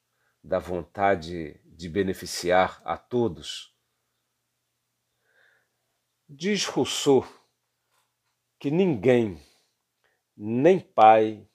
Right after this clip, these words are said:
e isso é um recado contra o patriarcalismo, nem sacerdote, e este é um recado contra o teocentrismo,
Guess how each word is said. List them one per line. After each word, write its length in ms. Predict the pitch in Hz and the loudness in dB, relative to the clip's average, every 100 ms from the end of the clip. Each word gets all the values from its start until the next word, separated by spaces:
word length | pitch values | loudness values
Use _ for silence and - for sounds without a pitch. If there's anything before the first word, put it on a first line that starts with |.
| _ _ _ | _ _ _
e 200 | 101 101 | -10 -2
isso 220 | 131 131 123 | -2 0 -2
é 20 | |
um 60 | |
recado 580 | 117 101 - 117 120 95 | 0 -2 0 4 4 4
contra 440 | 92 - 101 - 90 | -8 -6 -8 -4 -6
o 80 | |
patriarcalismo, 1080 | - 98 92 92 92 - 82 85 87 95 110 _ _ _ _ _ _ _ | -4 -6 -4 -2 -2 -2 -4 -2 -6 -8 -14 _ _ _ _ _ _ _
nem 300 | 110 156 214 | -4 2 2
sacerdote, 920 | - 165 - 135 101 98 101 101 151 - _ _ _ | 4 0 2 0 2 2 2 2 -10 -18 _ _ _
e 140 | 78 85 | -10 -2
este 240 | 104 - | -2 -2
é 20 | |
um 40 | 101 | -2
recado 560 | 95 - 110 110 92 | -2 -4 2 2 2
contra 680 | 90 - 98 95 98 90 80 - - | -4 -6 -6 -4 -4 -4 -4 -10 -16
o 140 | 85 | -14
teocentrismo, 1000 | - 87 92 - 80 - 90 87 107 131 | -8 -6 -6 -6 -8 -8 -6 -6 -8 -12